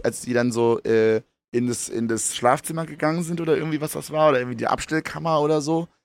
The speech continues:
äh, ah, nee, ich glaub, es war das Gästezimmer. Also die haben so ein kleines, so eine Chill-Area inside, wo dann immer so Gäste pennen auf so einer Couch.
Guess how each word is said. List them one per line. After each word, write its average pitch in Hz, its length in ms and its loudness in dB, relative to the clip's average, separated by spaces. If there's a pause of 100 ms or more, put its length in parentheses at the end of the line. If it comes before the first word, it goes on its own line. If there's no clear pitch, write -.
(480)
äh, 123 280 6
ah, - 80 6
nee, 165 80 8
ich 156 80 6
glaub, 165 120 8
es 151 100 4
war 143 80 6
das 131 220 -2
Gästezimmer. 131 1000 2
Also 110 140 -2
die 117 100 0
haben 123 100 2
so 120 80 2
ein 117 80 -2
kleines, 120 340 2 (280)
so - 60 -6
eine 113 140 -2
Chill-Area 143 680 6
inside, 151 680 4
wo 123 100 8
dann 123 120 6
immer 120 120 4
so 107 80 0
Gäste 131 280 -2
pennen 143 200 2
auf 131 60 0
so - 100 -6
einer 113 80 -2
Couch. - 400 2